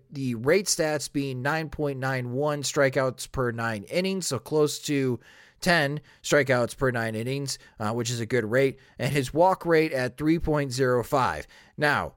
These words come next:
the war number does seem a bit low when you could look at his two thousand nineteen season, when he had a six point seven war season. However,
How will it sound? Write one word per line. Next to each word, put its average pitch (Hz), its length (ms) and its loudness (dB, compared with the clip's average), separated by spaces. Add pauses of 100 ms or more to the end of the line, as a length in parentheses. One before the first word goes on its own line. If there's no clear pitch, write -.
(140)
the 135 100 0
war 135 400 6
number 80 480 -8 (260)
does 156 260 6
seem 180 220 2
a 170 100 2
bit 170 280 0
low 165 600 2 (240)
when 135 340 -2
you 139 300 4
could 139 260 -4 (100)
look 151 160 4
at 156 160 4
his 147 220 0
two 170 140 4
thousand 147 300 2
nineteen 143 500 -2
season, 139 480 -2
when 139 160 0
he 131 60 -2
had 120 120 -2
a 113 80 -4
six - 300 -2
point 139 280 2
seven 127 380 0
war 113 260 -4
season. 120 600 -2 (500)
However, 151 640 2